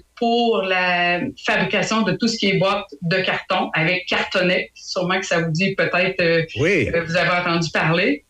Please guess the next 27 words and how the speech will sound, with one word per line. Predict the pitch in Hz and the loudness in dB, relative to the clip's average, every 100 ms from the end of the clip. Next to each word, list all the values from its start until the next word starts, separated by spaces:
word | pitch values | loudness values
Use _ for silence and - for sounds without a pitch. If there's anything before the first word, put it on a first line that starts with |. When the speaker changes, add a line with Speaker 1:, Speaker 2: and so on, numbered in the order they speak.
| _ - | _ -2
Speaker 1:
On | |
a | 190 196 | 0 2
une | |
division | 196 180 220 | 2 2 2
aussi | 214 - - | 0 0 -2
qui | 196 | 0
est | 170 | 2
Dextera, | 214 214 - 175 185 233 | 2 0 0 0 0 -2
qui | 220 | -2
est | 190 | -2
tout | 233 | 0
ce | 220 - - - | 0 -2 -8 -6
qui | - 202 202 | -2 2 2
est | |
sous-traitance | 180 - 208 202 190 202 214 | 2 0 0 0 2 2 2
en | 208 | 2
manutention. | 185 170 175 175 160 160 160 | 2 2 2 0 0 0 2
Donc, | 165 180 | 2 2
les | 202 196 | 2 2
entreprises, | 202 202 196 190 220 220 226 | 2 0 0 0 2 0 0
par | 175 | 0
exemple, | 170 190 208 208 | 2 2 2 2
qui | 196 | 2
manquent | 190 214 190 | 2 2 2
de | |
main-d'œuvre | 185 175 170 190 214 - | 2 2 4 2 2 2
présentement, | - 170 165 156 160 170 - | 2 2 2 2 0 2 2